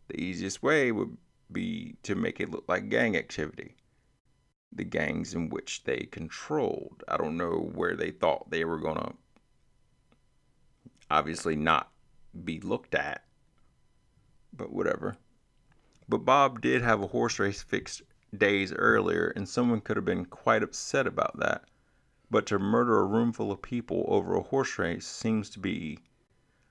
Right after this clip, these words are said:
a bit much. But this is Jamaica. Bob did good, but he also got his hands dirty.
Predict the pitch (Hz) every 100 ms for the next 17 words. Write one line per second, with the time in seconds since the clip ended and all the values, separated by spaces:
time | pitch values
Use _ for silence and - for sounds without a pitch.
0 | _ - 302 - 71 - - - - -
1 | _ - 156 160 139 120 - - - -
2 | - - - _ _ _ _ 117 135 131
3 | 127 113 92 95 87 85 87 92 95 -
4 | 98 90 85 82 92 92 80 - - -
5 | -